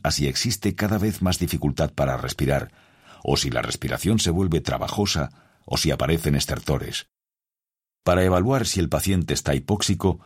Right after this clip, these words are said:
la enfermería debe registrar la pulsioximetría y tomar muestras de sangre. Circulación, C. Medir la frecuencia cardíaca a través del pulso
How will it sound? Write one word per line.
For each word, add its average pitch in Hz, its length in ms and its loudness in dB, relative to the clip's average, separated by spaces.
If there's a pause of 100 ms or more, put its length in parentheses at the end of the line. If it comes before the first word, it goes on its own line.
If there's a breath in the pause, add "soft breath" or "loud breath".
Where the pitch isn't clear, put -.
(320 soft breath)
la 71 120 2
enfermería 85 520 4
debe 117 200 0
registrar 98 540 -2
la 92 140 2
pulsioximetría 78 1000 0 (420 soft breath)
y 87 100 0
tomar 85 320 2
muestras 80 400 0
de 71 80 0
sangre. - 480 -8 (2500)
Circulación, 95 920 0 (220)
C. - 340 0 (1120)
Medir 101 400 4
la 120 80 0
frecuencia 92 540 0
cardíaca 69 560 0
a 60 40 -2
través 67 320 -2
del 64 140 -2
pulso 67 420 -2